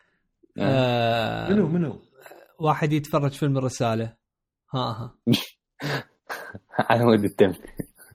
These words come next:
Speaker 1: ما له
Speaker 3: على مود
Speaker 1: علاقة، ما له، ما له
Speaker 2: لا، لا،
Speaker 1: علاقة.
Speaker 2: دود، هو
Speaker 3: على مود
Speaker 2: بصراحة
Speaker 3: ال-،
Speaker 2: أقول
Speaker 3: على مود الامباديمنت مال الموضوع.
Speaker 2: أني،
Speaker 3: تهنئتني.
Speaker 2: أني، آه، شو يسمونه؟ آه، هذا راح يعجبك، ما له دخل بكذا. أنا اللي إنه دورت بالموضوع بس حتى أعرف إنه أخذ الموضوع serious لو لا.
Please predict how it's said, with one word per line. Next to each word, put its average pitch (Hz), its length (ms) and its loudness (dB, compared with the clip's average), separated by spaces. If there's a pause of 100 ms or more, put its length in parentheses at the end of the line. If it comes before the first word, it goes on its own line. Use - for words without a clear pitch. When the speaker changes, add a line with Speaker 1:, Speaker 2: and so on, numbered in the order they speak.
(460)
Speaker 1:
ما 160 380 2
له 311 60 4
Speaker 3:
على 120 240 6
مود 113 140 6
Speaker 1:
علاقة، - 240 2
ما 262 100 2
له، 175 180 2
ما 160 140 2
له 156 60 0
Speaker 2:
لا، - 20 2
لا، 156 60 8
Speaker 1:
علاقة. 147 180 10
Speaker 2:
دود، 107 300 6
هو 147 100 8
Speaker 3:
على 135 140 8
مود 131 80 8
Speaker 2:
بصراحة 131 380 8
Speaker 3:
ال-، 107 40 -2
Speaker 2:
أقول 113 160 -6
Speaker 3:
على 117 160 4
مود 113 200 4
الامباديمنت 110 1040 4 (300)
مال 90 200 -4
الموضوع. 87 500 -2
Speaker 2:
أني، 113 320 -8 (120)
Speaker 3:
تهنئتني. 120 460 0
Speaker 2:
أني، 101 260 -4 (300)
آه، 85 680 -12
شو - 160 -6
يسمونه؟ 110 600 0 (1200)
آه، 104 260 2
هذا 120 260 4
راح 120 200 0
يعجبك، 113 440 -4
ما 110 60 0
له 104 120 2
دخل 92 280 -6
بكذا. 87 300 -8
أنا 117 200 -2
اللي 117 160 2
إنه 113 200 0
دورت 127 340 4
بالموضوع 117 480 -2
بس 131 160 -6
حتى 147 180 -4
أعرف 120 300 -2
إنه 98 380 -6
أخذ 113 180 -4
الموضوع 101 360 -2
serious 120 480 -6
لو 82 100 -12
لا. 92 220 -10